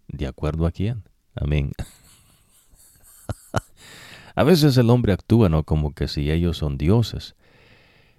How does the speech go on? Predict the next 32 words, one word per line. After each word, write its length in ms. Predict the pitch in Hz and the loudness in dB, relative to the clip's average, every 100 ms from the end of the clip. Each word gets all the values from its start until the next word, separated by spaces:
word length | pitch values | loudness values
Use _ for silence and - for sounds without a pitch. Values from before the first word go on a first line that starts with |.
| - | -4
Eh, 120 | 71 | -2
por 160 | 78 80 | 2 2
eso, 180 | 82 | 4
¿ves? 140 | 80 78 | 4 4
Tienen 280 | 80 76 76 | 2 2 2
una 160 | 78 | 0
supuesta, 760 | 73 76 78 - 78 71 67 - _ | -2 -2 -4 -4 -4 -4 -6 -12 _
eh, 140 | - - | -10 -8
ciencia 440 | - 76 78 78 | -2 0 0 0
humana, 500 | 76 82 71 85 - _ _ _ _ _ _ | 0 0 0 -4 -8 _ _ _ _ _ _
eh, 220 | - - - | -10 -8 -6
que 140 | 73 | -8
pues 180 | - 65 | -8 -6
ya 160 | 69 | -4
no 100 | 69 | -2
es 80 | 71 | -4
ciencia, 400 | - 78 69 71 | -2 -2 -2 -6
ahora 220 | 69 67 | -6 -6
se 100 | 69 | -6
está 200 | 69 - | -10 -8
yendo, 340 | - 69 67 65 | -8 -6 -6 -6
¿ves? 320 | 67 65 - _ _ _ _ _ | -6 -8 -12 _ _ _ _ _
A 120 | - 67 | -12 -8
las 140 | 69 | -6
supersticiones, 880 | 71 - 67 - 71 - 76 76 - | -6 -4 -8 -8 -8 -2 -2 -2 -4
porque 320 | - - 73 | -10 -8 -10
pues 200 | - - | -10 -8
ahora 360 | 67 67 76 | -6 -2 0
hay 140 | 82 98 | 2 2
hasta 220 | 87 76 | 0 -2
inteligencia 720 | 73 76 67 67 71 78 101 | -4 -6 -8 -6 -6 -4 -4
artificial, 640 | 101 - 76 73 - 76 | -4 -6 -8 -8 -4 -4